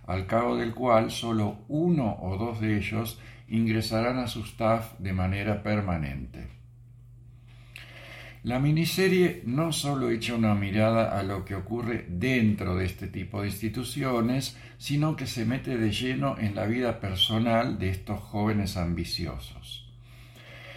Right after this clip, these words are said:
En cuanto a Pierpoint, vemos a los personajes hablar todo el tiempo de operaciones bursátiles y otras transacciones que técnicamente no entendemos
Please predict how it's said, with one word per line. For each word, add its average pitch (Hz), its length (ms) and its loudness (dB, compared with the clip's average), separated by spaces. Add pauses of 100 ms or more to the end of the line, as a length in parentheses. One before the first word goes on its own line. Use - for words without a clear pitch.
(240)
En 139 160 0
cuanto 151 320 2
a 123 160 -2
Pierpoint, 127 840 2 (440)
vemos 139 440 6
a 117 80 2
los 110 160 2
personajes 113 720 -2
hablar 113 420 -4
todo 147 280 0
el 110 140 -2
tiempo 120 380 -2
de 113 80 2
operaciones 104 680 0
bursátiles 113 840 -2
y 113 160 0
otras 113 340 -2
transacciones 110 800 -2
que 101 200 -6
técnicamente 127 1200 -2
no 113 320 4
entendemos 87 1080 -2